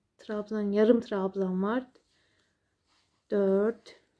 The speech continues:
Dört. Beş ve altı. Toplam altı tane yarım trabzan yapıyorum.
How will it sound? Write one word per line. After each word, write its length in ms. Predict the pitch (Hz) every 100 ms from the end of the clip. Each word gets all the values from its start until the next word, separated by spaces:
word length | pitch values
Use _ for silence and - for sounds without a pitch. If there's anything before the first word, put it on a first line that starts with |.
| _ _ _ _ _ _ _ _ _ _ _ _ _ _ _ _ _ _ _ _ _ _ _ 208
Dört. 680 | 196 196 202 214 - - _ _ _ _ _ _ _ _ _ _ _ _ _ _ _ _ _ _ _ _ _ _ _ _ _ _ _ _ _ _ _ _ _ _ _ _ _ _ _ _ _ _
Beş 1300 | 226 214 208 202 202 214 233 - - - - - - - _ _ _ _ 220
ve 340 | 214 214 226 _ _ _ _ _ _ _ _ _ _ _ _ _ _ - _ _ -
altı. 520 | 226 208 - - -
Toplam 460 | 302 302 247 240 247
altı 240 | 262 262
tane 280 | 277 226 220
yarım 240 | 208 196
trabzan 440 | - 202 190 196 190
yapıyorum. 680 | 196 226 269 254 262 262